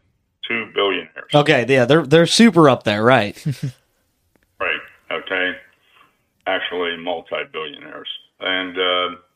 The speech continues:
Speaker 1: they looked at me and said, "Well, you're gonna have a lot of institutions coming to you that wanna leverage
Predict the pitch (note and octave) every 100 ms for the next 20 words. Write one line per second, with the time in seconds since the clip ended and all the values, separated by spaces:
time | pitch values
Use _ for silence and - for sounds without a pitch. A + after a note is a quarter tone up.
0 | _ _ _ _ _ _ _ _ A#2+ A#2+
1 | B2 - A2 A2 G#2+ G#2 - G2+ F#2+ F#2+
2 | G#2 G2+ G#2 - _ _ _ _ _ _
3 | _ _ G#2+ A#2+ A2 G#2+ G2 F#2 F2+ F#2+
4 | G#2 G#2+ G#2+ G#2 G2 G2+ - - - G2
5 | F#2 - F2+ - - F#2+ F2+ F2 - F2
6 | E2+ F2 F2 E2+ E2+ E2 E2+ D#2+ E2 _
7 | _ _ _ _ F#2+ F#2+ F#2+ F2 F#2 F#2
8 | F#2 F#2 F2